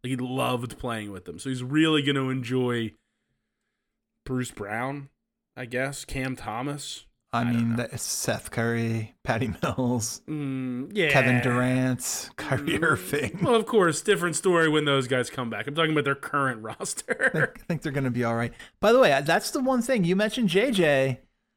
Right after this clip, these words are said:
Speaker 2: I've been pushing for it. Why not, why not bring J J out of retirement for the rest of the season?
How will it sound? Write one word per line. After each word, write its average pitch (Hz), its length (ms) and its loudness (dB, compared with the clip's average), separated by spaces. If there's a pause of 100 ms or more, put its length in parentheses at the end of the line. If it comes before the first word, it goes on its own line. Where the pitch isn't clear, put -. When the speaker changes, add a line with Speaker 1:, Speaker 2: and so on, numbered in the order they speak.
(340)
Speaker 2:
I've 151 200 2
been 233 160 4
pushing 269 380 4
for 156 320 4
it. 147 200 0
Why 180 140 2
not, 226 360 2
why 208 120 2
not 269 220 0
bring 175 200 2
J 160 240 2
J 147 180 4
out 143 160 4
of 147 60 0
retirement 143 500 2
for 139 100 0
the 135 80 4
rest 131 240 2
of 127 80 0
the 117 60 0
season? 117 580 -2